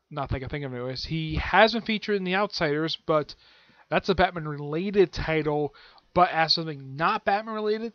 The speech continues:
this is interesting. And it's something, though, he's involved with super, something supernatural, even though he's a science-based character.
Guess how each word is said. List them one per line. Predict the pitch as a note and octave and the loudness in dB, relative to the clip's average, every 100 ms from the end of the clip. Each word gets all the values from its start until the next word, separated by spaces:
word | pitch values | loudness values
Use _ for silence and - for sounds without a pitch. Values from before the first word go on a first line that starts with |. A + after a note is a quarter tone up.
| - | -6
this | F#3 | -6
is | - | -6
interesting. | G3 E3 E3 C#3 | -8 -8 -10 -10
And | D3+ | -8
it's | D#3 D3+ | -8 -8
something, | G3 G#3 | -8 -6
though, | F#3+ | -6
he's | E3 F3 | -6 -6
involved | D#3 F3+ E3 | 0 0 0
with | D3 | -6
super, | - F#3+ | -6 -8
something | E3+ D#3+ | -8 -10
supernatural, | - F#3+ F3+ D3 C#3+ E3 - D3+ D3 - - - - | -6 -6 -4 -6 -4 -6 -4 -4 -4 -8 -20 -20 -10
even | E3+ G#3+ | -4 -2
though | A3 | 0
he's | F#3 F3+ | 0 -4
a | |
science-based | D#3 F3 E3+ - D#3+ - | -2 -2 -2 -4 -6 -2
character. | E3+ D#3+ - G#2+ | 0 0 -2 -16